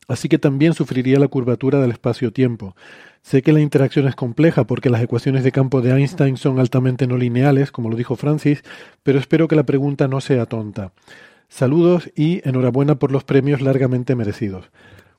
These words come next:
Bueno, muchas gracias, Alfredo, eh, por la pregunta, por la enhorabuena y, por supuesto, la pregunta no es tonta ni mucho menos, es bastante compleja. Em, esta respuesta nos la da Isabel Cordero.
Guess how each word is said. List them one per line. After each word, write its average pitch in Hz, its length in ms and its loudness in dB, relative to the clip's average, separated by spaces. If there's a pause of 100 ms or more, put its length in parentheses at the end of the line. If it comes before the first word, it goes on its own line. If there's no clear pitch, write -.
Bueno, 123 160 2
muchas 127 240 0
gracias, 131 340 2
Alfredo, 135 680 2
eh, 117 280 0
por - 80 -10
la 110 80 -2
pregunta, 139 460 -2
por 127 100 -4
la 120 60 0
enhorabuena 120 560 -2
y, 120 140 -6
por 117 100 -8
supuesto, 127 560 -2 (400)
la 117 140 -2
pregunta 120 400 0
no 120 180 -2
es 117 140 -4
tonta 123 320 0
ni 117 80 0
mucho 120 220 -4
menos, 123 220 0
es 120 60 -4
bastante 120 540 0
compleja. 139 520 0 (680)
Em, 113 760 0 (280)
esta 131 680 0
respuesta 156 720 0
nos 131 220 -6
la 127 100 -2
da 131 220 2
Isabel 131 400 0
Cordero. 107 440 0